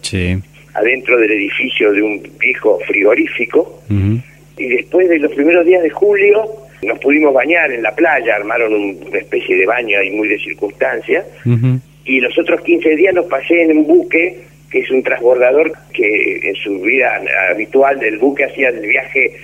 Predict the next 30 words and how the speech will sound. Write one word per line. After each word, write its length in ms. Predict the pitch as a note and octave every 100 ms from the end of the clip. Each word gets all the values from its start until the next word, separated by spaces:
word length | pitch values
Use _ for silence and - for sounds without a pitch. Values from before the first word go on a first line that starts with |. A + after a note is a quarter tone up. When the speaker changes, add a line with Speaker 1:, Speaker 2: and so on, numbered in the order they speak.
| -
Speaker 2:
de 100 | G#2 B2+
Londres 440 | D3+ C#3 B2+ -
a 100 | G#2
Hamburgo. 600 | A2 G#2 F2 E2 F2 - - - - - _ -
Saint 240 | F3+ F#3 D3
Edmund 480 | F#2 E2 E2 - -
se 100 | -
llamaba 360 | F2+ F2 E2+ D#2
el 80 | D2+
barco. 180 | D2
Speaker 1:
Ajá, 280 | A#2+ A2 G#2+ -
sí. 180 | G2 A2+
Speaker 2:
Ahí 160 | - -
pasamos 440 | - - D#3 C#3+
los 100 | -
otros 280 | D3 C#3 C3
quince 260 | D3+ C3+ D3
días 420 | D#3 F#3 F#3+ G#3 - - -
y 140 | B2
después 260 | B2+ - G3
nos 100 | G3
dejaron 400 | - F3 G3+ G#3
en 120 | E3
Puerto 280 | - C3+ C3
Madryn. 560 | C3+ G#2+ F2+ F2+ F2+ F2+ G2+
Speaker 1:
Ujú. 340 | G2+ F#2+ G2 - - - -
Speaker 2:
Mi 80 | C4
vida 200 | C4+ C4
de 60 | A3+
prisionero 640 | G3 F#3+ G#3 B3 A3